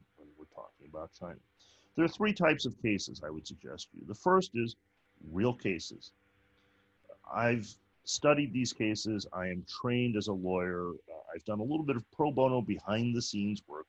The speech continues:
but I don't, uh, represent for pay anyone involved in any of these cases. But when you study these cases, I always make it a point when journalists call me to say right up front, "I have no doubt.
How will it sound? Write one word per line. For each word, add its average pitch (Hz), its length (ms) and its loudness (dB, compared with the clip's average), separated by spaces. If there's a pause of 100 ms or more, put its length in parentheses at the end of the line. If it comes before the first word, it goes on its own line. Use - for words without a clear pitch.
but 87 80 -6
I 92 180 -2
don't, 123 240 0 (400)
uh, 92 100 0
represent 95 520 0 (100)
for - 140 -10 (120)
pay 85 400 -2
anyone 87 360 -4
involved 87 520 -2
in 73 60 -16
any 73 80 -12
of 62 100 -14
these 60 220 -14
cases. - 440 -16 (680)
But - 80 -8
when 131 140 0
you 143 60 0
study 202 360 4
these 165 200 -2
cases, 104 560 0
I 117 140 0
always 147 260 2
make 135 160 0
it 135 60 0
a - 20 2
point 87 320 -8
when 80 160 -8
journalists 107 440 -2
call 92 280 0
me 85 240 -6
to 101 80 -10
say 92 340 -4 (140)
right 107 240 2
up 117 180 4
front, 85 260 -6 (640)
"I 127 120 0
have 120 240 2
no 98 180 0
doubt. 78 300 -6